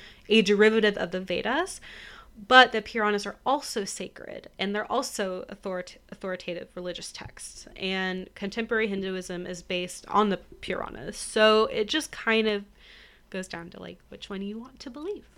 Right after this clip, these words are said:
and which one you want to follow. But no one worships all three hundred thirty million gods. That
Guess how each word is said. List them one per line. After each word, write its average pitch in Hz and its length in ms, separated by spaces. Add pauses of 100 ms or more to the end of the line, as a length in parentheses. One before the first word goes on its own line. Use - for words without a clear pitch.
and 202 120
which 202 160
one 220 100
you 226 100
want 240 140
to - 60
follow. - 380 (680)
But 196 140
no 247 160
one 277 120
worships 190 360
all - 100
three 185 220
hundred 175 260
thirty - 220
million - 300
gods. - 400
That - 200